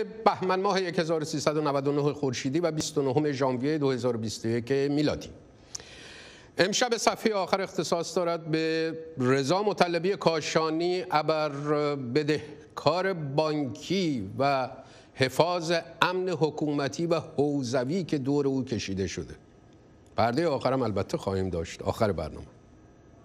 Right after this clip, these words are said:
ببینید، رضا مطلبی کاشانی رو تا چند ماه پیش شاید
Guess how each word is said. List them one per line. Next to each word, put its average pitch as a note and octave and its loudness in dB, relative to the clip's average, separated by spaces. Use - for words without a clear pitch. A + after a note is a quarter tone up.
ببینید، A#3 4
رضا G3 2
مطلبی G3 2
کاشانی F3+ 2
رو E3 0
تا D#3 0
چند D#3+ 2
ماه D3 -2
پیش - -4
شاید D#3 0